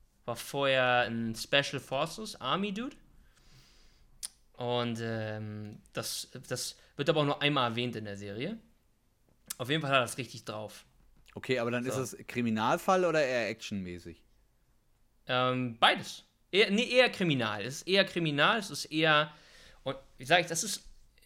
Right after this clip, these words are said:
Speaker 1: eine vollendete, volle, geile Serie. Flair, Musik, Style,
Speaker 2: <laughs>
Speaker 1: das Feeling ist einfach geil. Weil er ist halt, wie sag ich, er ist so nicht so der, der <laughs> moderne Typ. Ne?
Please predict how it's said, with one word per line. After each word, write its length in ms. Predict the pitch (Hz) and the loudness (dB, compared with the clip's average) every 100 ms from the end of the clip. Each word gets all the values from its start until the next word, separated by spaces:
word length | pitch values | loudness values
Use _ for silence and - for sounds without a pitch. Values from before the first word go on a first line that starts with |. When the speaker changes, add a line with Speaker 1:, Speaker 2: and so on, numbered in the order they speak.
| _ - | _ -10
Speaker 1:
eine 120 | 170 156 | -6 -2
vollendete, 800 | - 160 160 180 175 165 170 | 0 0 0 0 0 0 0
volle, 520 | 160 - 156 151 147 127 | -2 0 0 2 2 2
geile 360 | 123 123 127 | 2 2 0
Serie. 500 | 123 117 120 110 104 - _ _ | -4 -4 -4 -6 -12 -16 _ _
Flair, 680 | - - 131 170 202 247 247 _ _ _ - | -12 -4 2 2 2 -2 -8 _ _ _ -8
Musik, 600 | 123 123 185 202 - - _ _ _ - | -6 -2 -2 -4 -10 -20 _ _ _ -14
Style, 720 | - - 143 160 185 190 196 - _ _ _ _ _ _ _ | -10 2 6 6 4 -2 -6 -16 _ _ _ _ _ _ _
Speaker 2:
<laughs> 800 | _ _ - - - - - | _ _ -20 -20 -20 -20 -18
Speaker 1:
das 120 | - - | -12 -12
Feeling 420 | - 196 214 175 | -4 -2 0 0
ist 120 | 156 | -2
einfach 320 | 160 160 - | -2 -4 -4
geil. 340 | - 123 104 101 _ _ _ _ _ - | -2 -2 -2 -8 _ _ _ _ _ -4
Weil 120 | 123 | 2
er 160 | 147 | 4
ist 140 | 160 160 | 4 4
halt, 340 | 151 147 - - | 2 2 -6 -10
wie 80 | 135 | -2
sag 140 | 143 | 0
ich, 120 | 139 - | 0 -2
er 120 | 151 | -4
ist 140 | 156 | -2
so 100 | 170 | -2
nicht 180 | 165 180 | 0 -2
so 60 | 165 | 0
der, 240 | 143 139 | 2 4
der 480 | 127 127 127 123 - - - - | 4 2 2 0 -4 -12 -20 -16
<laughs> 80 | - - - - - - | -14 -8 -10 -10 -20 -8
moderne 460 | 139 143 131 131 196 | -2 0 2 2 2
Typ. 220 | 196 302 339 - _ _ | -2 -6 -8 -16 _ _
Ne? 200 | 131 180 | -8 -6